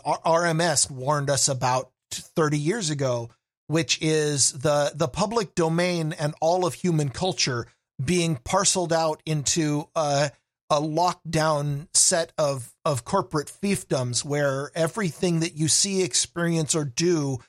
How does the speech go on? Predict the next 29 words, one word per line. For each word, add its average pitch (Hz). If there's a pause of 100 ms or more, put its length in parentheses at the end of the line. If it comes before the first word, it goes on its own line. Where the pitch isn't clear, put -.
(220)
in 165
your 170
entire 160
life 147 (340)
is 156
owned 202
by 156
somebody 160
through 156
intellectual 156
property, 151 (240)
and 147
you 160
have 175
to 165
pay 165
people 156
money 151
just 151
for 165
the 143
purpose 160
of 139
experiencing 151
things 147
through 147
your 139
senses, 160 (360)
and, 147